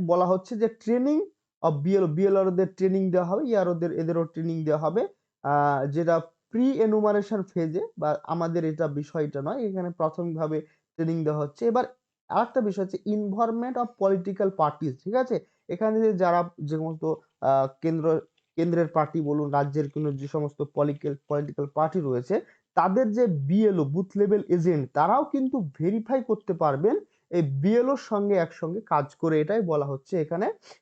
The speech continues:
প্রতিদিন তেনারা পঞ্চাশটা করে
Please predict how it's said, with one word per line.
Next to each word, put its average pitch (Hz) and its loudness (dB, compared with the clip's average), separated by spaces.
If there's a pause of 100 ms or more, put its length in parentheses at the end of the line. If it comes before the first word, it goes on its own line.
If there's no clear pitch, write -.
(260)
প্রতিদিন 220 -2
তেনারা 214 2 (300)
পঞ্চাশটা 190 0
করে 190 2